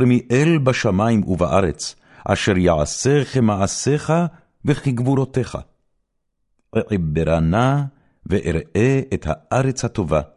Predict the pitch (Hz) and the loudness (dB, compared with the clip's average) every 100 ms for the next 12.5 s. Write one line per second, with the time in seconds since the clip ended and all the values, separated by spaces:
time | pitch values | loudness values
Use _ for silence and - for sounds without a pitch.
0 | _ _ _ - 98 - 104 98 - 131 | _ _ _ -6 -4 0 0 0 0 -2
1 | 131 120 101 87 80 73 71 - - _ | 0 0 0 0 -2 -4 -6 -8 -16 _
2 | _ - 80 92 104 87 78 - - 127 | _ -6 -4 -2 -2 -2 -4 -6 -2 0
3 | 110 92 85 82 78 - _ _ - 85 | 0 -2 0 -2 -2 -8 _ _ -6 -4
4 | 80 76 69 64 64 - - _ _ _ | -2 -4 -4 -6 -10 -14 -20 _ _ _
5 | _ _ _ _ _ _ _ 55 55 65 | _ _ _ _ _ _ _ -10 -8 -10
6 | - - 76 64 107 127 - - 113 101 | -10 -8 -8 -2 0 0 0 -2 0 0
7 | 104 82 101 113 107 98 95 101 - 73 | 0 0 0 2 2 4 2 0 -2 -6
8 | - _ _ _ _ _ _ _ _ _ | -8 _ _ _ _ _ _ _ _ _
9 | _ 87 90 - 92 80 98 120 52 58 | _ -2 0 -2 -2 0 0 0 -2 -6
10 | 50 50 _ _ _ _ _ _ _ _ | -10 -12 _ _ _ _ _ _ _ _
11 | - 55 78 101 82 - - - 78 55 | -12 -6 -2 0 -2 -4 -6 -4 -4 -4
12 | 57 64 92 104 | -4 0 2 0